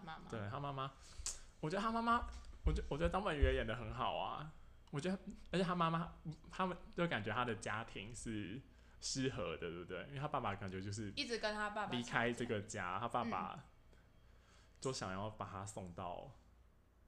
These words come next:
Speaker 2: 一般的学校吧，
Speaker 1: 嗯。
Speaker 2: 感觉是这样，对不对？
Speaker 1: 嗯。
Speaker 2: 但他妈妈就觉得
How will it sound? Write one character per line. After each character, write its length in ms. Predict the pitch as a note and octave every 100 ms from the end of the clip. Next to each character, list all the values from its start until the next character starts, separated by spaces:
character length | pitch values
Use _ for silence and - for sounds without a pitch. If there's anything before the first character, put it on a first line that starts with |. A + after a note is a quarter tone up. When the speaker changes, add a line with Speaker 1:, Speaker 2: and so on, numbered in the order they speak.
| -
Speaker 2:
一 120 | C#3+
般 200 | A#2 A2
的 140 | G#2+ G2+
学 180 | -
校 220 | G2+ G#2 -
吧， 240 | - - -
Speaker 1:
嗯。 260 | A#3+ G3
Speaker 2:
感 100 | -
觉 140 | A2+ A2+
是 100 | B2+
这 80 | B2
样， 120 | A2+
对 100 | G#2+
不 60 | G2
对？ 260 | G2+ E2 - - -
Speaker 1:
嗯。 240 | G#3 F#3+ G3
Speaker 2:
但 140 | D3
他 80 | D3
妈 100 | C#3
妈 160 | C3+ B2+
就 120 | A#2+
觉 180 | A#2 F#2
得 300 | F#2 F2